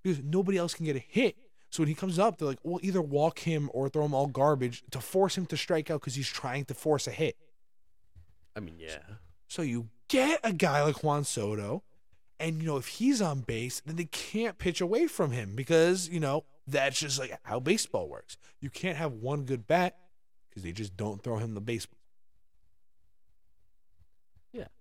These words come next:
Speaker 1: It'll all come to fruition. I see the World Series rings if you sign, sign Juan Soto. Gerrit
Speaker 2: Oh,
Speaker 1: Cole
Speaker 2: really? You
Speaker 1: still
Speaker 2: see
Speaker 1: ha-, I see it.
Speaker 2: Oh, you see it? So,
Speaker 1: Gerrit
Speaker 2: like, so,
Speaker 1: Cole
Speaker 2: so just
Speaker 1: has been phenomenally healthy,
Speaker 2: so
Speaker 1: and he's going to win the Cy Young.
Speaker 2: So, so just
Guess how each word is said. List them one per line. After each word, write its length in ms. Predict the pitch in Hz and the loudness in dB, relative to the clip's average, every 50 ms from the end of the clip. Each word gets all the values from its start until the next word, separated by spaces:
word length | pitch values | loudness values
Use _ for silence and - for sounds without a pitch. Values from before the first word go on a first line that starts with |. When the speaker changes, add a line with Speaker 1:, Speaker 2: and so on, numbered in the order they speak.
| - - | -16 -10
Speaker 1:
It'll 220 | - 107 127 127 | -4 0 2 4
all 160 | 131 143 160 | 6 6 4
come 280 | 151 - - 165 165 160 | 4 4 0 0 0 0
to 100 | - 151 | -2 -4
fruition. 640 | - - 147 143 139 143 147 139 - - 98 87 82 - - - - - - | -6 -4 -2 0 2 2 2 2 0 -2 -4 -6 -10 -14 -20 -20 -20 -10 -4
I 140 | - 117 123 | -2 -2 0
see 260 | - - - - 185 | 2 2 2 4 4
the 120 | 180 175 170 | 4 4 4
World 260 | 160 170 170 170 160 | 6 6 6 6 4
Series 380 | - - 170 165 156 143 120 123 | 2 2 2 2 2 2 0 -2
rings 180 | 123 120 113 | -4 -4 -4
if 80 | 107 107 | -6 -6
you 60 | 113 | -6
sign, 260 | 107 117 117 113 104 98 101 95 - 104 | -6 -4 -4 -4 -4 -6 -10 -10 -10 -8
sign 300 | 113 - - 139 120 117 | -6 -2 -2 0 0 -2
Juan 280 | 101 101 110 107 107 101 | -2 -4 -6 -6 -6 -6
Soto. 360 | - - 101 92 78 60 53 - - - - - - - - - - - - - - - - - - | -4 -4 -4 -4 -6 -8 -12 -18 -20 -20 -20 -20 -20 -20 -20 -20 -20 -20 -20 -20 -20 -20 -18 -4 4
Gerrit 120 | 139 151 151 | 8 10 10
Speaker 2:
Oh, 100 | 143 139 | 12 12
Speaker 1:
Cole 100 | 135 - 185 | 12 12 12
Speaker 2:
really? 180 | 147 135 123 | 12 12 10
You 40 | 117 117 | 8 8
Speaker 1:
still 140 | 185 180 | 8 8
Speaker 2:
see 60 | 165 170 | 8 8
Speaker 1:
ha-, 60 | - - - - - - - | 4 -2 -8 -20 -12 -2 4
I 120 | 156 160 156 | 4 4 4
see 440 | - - - - - 202 220 214 | 4 4 2 2 2 2 2 0
it. 100 | 147 - - - - | 0 -2 -4 0 4
Speaker 2:
Oh, 80 | 143 | 4
you 200 | 147 135 147 147 | 4 6 4 2
see 260 | 139 - - 147 147 160 | 2 2 2 4 4 4
it? 140 | 165 151 | 4 4
So, 120 | 139 160 156 | 4 6 8
Speaker 1:
Gerrit 120 | 156 180 208 | 10 10 10
Speaker 2:
like, 140 | 226 196 - | 10 8 6
so, 40 | - | 6
Speaker 1:
Cole 280 | 196 196 190 190 180 | 8 10 10 12 12
Speaker 2:
so 140 | 165 165 151 | 12 10 10
just 380 | 135 113 151 143 143 139 - - | 8 6 4 2 2 2 -2 -2
Speaker 1:
has 200 | 127 151 160 151 | 0 0 2 2
been 120 | 160 143 | 2 0
phenomenally 600 | - - - 156 147 147 143 151 165 175 180 175 | 0 -2 -2 0 4 4 4 4 4 2 0 0
healthy, 420 | 135 123 156 156 147 - 160 143 | 0 2 2 2 2 2 0 2
Speaker 2:
so 260 | 131 170 156 151 143 135 | 6 8 8 8 8 6
Speaker 1:
and 240 | 151 156 165 151 135 | 4 2 2 -2 -6
he's 200 | 123 127 135 139 | -6 -6 -4 -2
going 240 | 123 156 165 165 151 | 2 4 6 6 6
to 80 | - 160 | 4 0
win 80 | 160 | 0
the 80 | 147 131 | 0 0
Cy 160 | - 147 123 | -2 -2 -2
Young. 220 | 117 113 98 82 71 - - - - - | -2 -4 -8 -10 -12 -16 -20 -20 -20 -6
Speaker 2:
So, 160 | - 165 - | -2 -2 -2
so 200 | - - 160 151 | 2 2 2 2
just 580 | 139 110 110 147 143 143 139 - - - - | 2 2 2 4 4 4 2 -2 -10 -16 -20